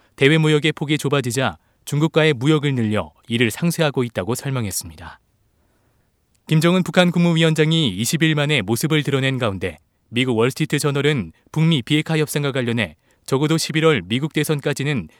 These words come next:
교착 상태에 빠진 현 국면이 지속될 것으로 전망했습니다. 다만 사실상 민주당 대선 후보로 확정된 조 바이든 전 부통령의 승리가 유력해질 경우 미 대선이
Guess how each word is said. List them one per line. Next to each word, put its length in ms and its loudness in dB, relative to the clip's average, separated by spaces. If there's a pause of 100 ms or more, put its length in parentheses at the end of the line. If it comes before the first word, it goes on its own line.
(160)
교착 300 2
상태에 340 0
빠진 480 -2
현 300 -4
국면이 460 -2
지속될 420 -2
것으로 380 -2
전망했습니다. 840 -8 (540)
다만 380 0 (180)
사실상 540 0
민주당 380 0
대선 280 0
후보로 300 0
확정된 580 -2
조 220 -2
바이든 500 -2 (240)
전 280 0
부통령의 520 0
승리가 440 0
유력해질 460 -2
경우 340 -6 (420)
미 160 0
대선이 580 0